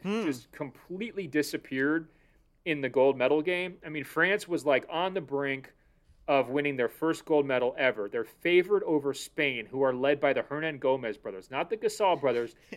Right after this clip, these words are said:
Speaker 2: the
Speaker 1: <laughs>
Speaker 2: Hernan Gomez brothers. And Gobert was, like, a complete no-show in the,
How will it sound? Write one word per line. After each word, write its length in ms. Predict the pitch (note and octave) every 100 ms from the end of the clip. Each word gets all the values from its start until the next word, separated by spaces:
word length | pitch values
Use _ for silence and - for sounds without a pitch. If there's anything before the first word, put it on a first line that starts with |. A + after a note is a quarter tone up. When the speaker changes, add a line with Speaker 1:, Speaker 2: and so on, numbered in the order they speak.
| -
Speaker 2:
the 100 | C#3+
Speaker 1:
<laughs> 60 | -
Speaker 2:
Hernan 440 | G#3 A3+ A3 G3+
Gomez 380 | D#3+ G3+ F3+ C3+
brothers. 480 | - A#2+ A2 A2 - _ _ - _ _ _ _ _ F#3
And 440 | F3+ F3+ F3 E3
Gobert 720 | - G3 D3 G#3 A3+ F#3 E3 C#3+
was, 180 | D#3+
like, 200 | E3 D#3+
a 60 | D3
complete 840 | - D#3 C3+ - - G3+ G#3+ F3 -
no-show 540 | E3+ G#3+ - B2+ G2
in 120 | C#3+
the, 60 | C#3+